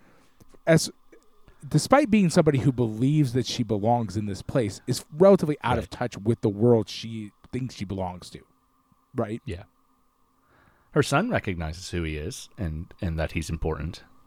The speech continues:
Speaker 1: Right.
Speaker 2: Uh, and her son is even more disconnected <laughs> from, from society at this point, so maybe there's that too.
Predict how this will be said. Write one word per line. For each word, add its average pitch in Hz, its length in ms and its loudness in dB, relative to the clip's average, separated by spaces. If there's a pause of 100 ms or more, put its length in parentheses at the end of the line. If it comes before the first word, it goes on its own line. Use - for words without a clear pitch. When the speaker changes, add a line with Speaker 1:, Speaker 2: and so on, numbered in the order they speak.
(200)
Speaker 1:
Right. 220 160 0
Speaker 2:
Uh, 85 140 0
and - 180 -2
her 90 100 0
son 160 220 4
is 92 140 4
even 85 160 4
more 139 180 8
disconnected - 640 -2
<laughs> - 20 -16
from, 175 220 0 (200)
from - 220 -6
society - 560 -4
at - 100 -8
this 143 120 -2
point, - 320 -6
so 151 180 -4
maybe 117 260 -2
there's 110 200 -6
that - 320 -12
too. - 100 -8